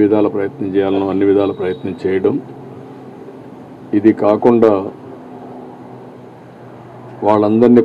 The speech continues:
పునరావాసం కానీ, ఇమ్మీడియట్గా వారికి కావాల్సినటువంటి నిత్యావసర వస్తువులన్నీ కూడా, ఫుడ్ ఎట్టే విధంగా సప్లై చేయాలో చేయడం కోసం ప్రయత్నం చేశాం.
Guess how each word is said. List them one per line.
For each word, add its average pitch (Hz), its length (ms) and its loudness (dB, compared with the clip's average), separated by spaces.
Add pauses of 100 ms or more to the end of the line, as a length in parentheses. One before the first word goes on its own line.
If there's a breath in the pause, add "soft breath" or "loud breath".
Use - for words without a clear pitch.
పునరావాసం 107 800 2
కానీ, 107 240 0 (1200)
ఇమ్మీడియట్గా 117 680 6
వారికి 101 300 2
కావాల్సినటువంటి 104 760 -4 (2250)
నిత్యావసర 113 580 4 (100)
వస్తువులన్నీ 107 680 2
కూడా, 107 160 0 (260)
ఫుడ్ 101 300 -4
ఎట్టే 107 260 2 (140)
విధంగా 101 240 0 (100)
సప్లై 123 260 -2 (120)
చేయాలో 98 260 0 (100)
చేయడం 98 260 4 (120)
కోసం 101 300 -2 (380)
ప్రయత్నం 95 440 -4
చేశాం. 104 320 2